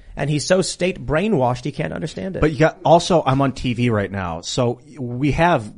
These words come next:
Speaker 2: guidelines about what we can and can't say on T V. I fully support the convoy and the, the momentum and the alteration of fascist governments. I wanna break down the Federal Reserve and reformulate our economy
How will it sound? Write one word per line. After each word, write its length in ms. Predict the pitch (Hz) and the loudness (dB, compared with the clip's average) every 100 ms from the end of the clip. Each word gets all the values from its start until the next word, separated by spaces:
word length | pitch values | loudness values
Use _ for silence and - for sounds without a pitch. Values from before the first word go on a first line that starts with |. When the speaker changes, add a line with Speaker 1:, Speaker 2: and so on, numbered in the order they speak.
| - 131 | -18 -4
Speaker 2:
guidelines 500 | 127 127 123 117 107 | -2 0 0 0 0
about 180 | 107 101 | -2 -2
what 120 | 110 | -2
we 80 | 113 | -6
can 220 | - 123 | -4 -4
and 80 | 113 | -4
can't 240 | - 107 | -6 -8
say 160 | - 120 | -6 -6
on 100 | 101 | -6
T 200 | - 113 | -8 -8
V. 220 | 104 95 107 | -6 -6 -4
I 80 | |
fully 460 | 110 - 175 180 156 | -6 -2 2 4 2
support 680 | - - - 151 123 - - - - - - - | 0 -4 -2 0 0 -2 -12 -16 -12 -12 -10 -8
the 80 | |
convoy 640 | - 151 151 139 104 87 76 - | 0 2 4 2 0 -2 -6 -8
and 200 | - 123 | -2 0
the, 100 | 120 | 0
the 140 | 117 120 | 0 0
momentum 680 | 120 117 127 131 143 139 - | 2 4 2 4 4 2 2
and 200 | 123 120 | -2 -2
the 60 | |
alteration 680 | 117 120 127 120 123 - 123 | 0 0 0 0 2 0 -2
of 220 | 117 107 | -2 -6
fascist 580 | - 120 107 - 120 - | -8 -4 -2 -4 -6 -2
governments. 420 | 120 120 113 104 | 0 2 0 0
I 40 | 117 | 0
wanna 160 | 117 | 0
break 260 | 104 120 120 | 0 -2 0
down 140 | 127 | -2
the 60 | 120 | -2
Federal 220 | 123 117 | -2 -2
Reserve 320 | 110 107 117 | -2 -2 -4
and 80 | 107 | -2
reformulate 560 | 110 113 123 117 117 113 | -4 -4 -4 -2 0 0
our 80 | 110 | -2
economy 580 | 104 113 107 107 113 | -4 -6 -6 -6 -6